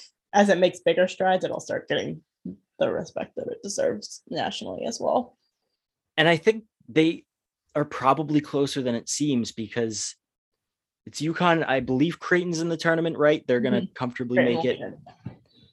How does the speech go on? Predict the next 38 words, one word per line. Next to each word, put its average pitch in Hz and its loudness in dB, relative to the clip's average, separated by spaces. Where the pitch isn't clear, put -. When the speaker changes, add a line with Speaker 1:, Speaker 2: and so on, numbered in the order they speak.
Speaker 2:
Yeah, 131 6
then 117 0
Villanova 139 6
should 160 0
be 160 4
in. 156 0
So 147 -6
you've 147 -2
got 165 0
three 156 -2
teams 180 -2
right 151 4
there. 98 0
Then 127 2
Marquette 135 0
and 165 -2
DePaul 143 4
are 123 2
both 123 -2
on 120 0
the 113 -2
first 123 -6
four 117 -4
out 113 0
list. - -10
So - -2
it's 131 -4
not 156 2
like 131 -2
they're 135 2
all 131 4
that 123 2
far 127 0
away 117 0
from 110 -10
getting 107 -2
in 101 -4
either. 101 -4